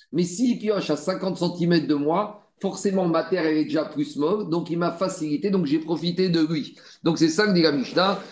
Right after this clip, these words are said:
Lo yaseimo beuman, divrei Rabbi Meir. Vachachayim ose veu berachok mimenu. Chachamim, ils te disent,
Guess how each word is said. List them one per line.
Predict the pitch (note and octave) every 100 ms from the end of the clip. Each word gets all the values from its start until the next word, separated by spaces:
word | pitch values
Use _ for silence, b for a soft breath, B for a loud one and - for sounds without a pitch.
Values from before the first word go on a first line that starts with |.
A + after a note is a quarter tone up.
| B
Lo | D#3+ A3+
yaseimo | G#3+ G3 F#3 F#3 F3+ F3+ F3+
beuman, | D3+ D3 C#3+ F#3 G3+
divrei | E3+ D#3 F3+
Rabbi | D#3+ C#3+
Meir. | C#3 A#2+ G2+
Vachachayim | - B2 C#3 C3 D3 C3+ B2+ G3 F#3+ G3
ose | F3 E3+ F3+ G3+
veu | G#3 G#3 A3
berachok | F#3 D3+ - F3 D3
mimenu. | E3 D#3+ D3+ C#3+ B2+ - B B -
Chachamim, | F3 F3+ G3 G#3 G3
ils | F3+
te | E3+
disent, | D#3+ D#3 B3 A3+ -